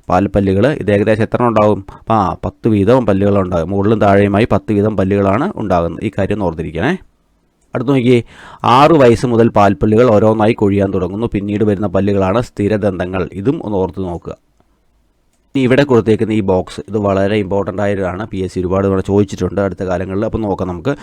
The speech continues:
നമ്മുടെ വായിലെ പല്ലുകളുടെ പേരെന്താണ്, എത്ര എണ്ണം കൊണ്ടാണ്, എന്താണ് ഒരു ഉപയോഗം, ഇത് just എന്ത് ചെയ്യണം, നമ്മൾ നോക്കിയിട്ട് പോകണം. ഓക്കെ, അപ്പം ആദ്യത്തെ ന-, പല്ലിൻ്റെ പേരാണെന്ത്? ഉളിപ്പല്ല്. ഉളിപ്പല്ല് എന്ന് പറയുന്നത് എന്താണ്? മുൻവശത്ത്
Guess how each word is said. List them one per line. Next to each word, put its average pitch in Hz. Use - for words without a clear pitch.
നമ്മുടെ 107
വായിലെ 104
പല്ലുകളുടെ 101
പേരെന്താണ്, 95
എത്ര -
എണ്ണം 101
കൊണ്ടാണ്, 87
എന്താണ് 98
ഒരു 92
ഉപയോഗം, 87
ഇത് 92
just 104
എന്ത് 104
ചെയ്യണം, 90
നമ്മൾ 95
നോക്കിയിട്ട് 90
പോകണം. 98
ഓക്കെ, 90
അപ്പം 151
ആദ്യത്തെ 101
ന-, 110
പല്ലിൻ്റെ 101
പേരാണെന്ത്? 92
ഉളിപ്പല്ല്. 113
ഉളിപ്പല്ല് 113
എന്ന് 117
പറയുന്നത് 107
എന്താണ്? 98
മുൻവശത്ത് 127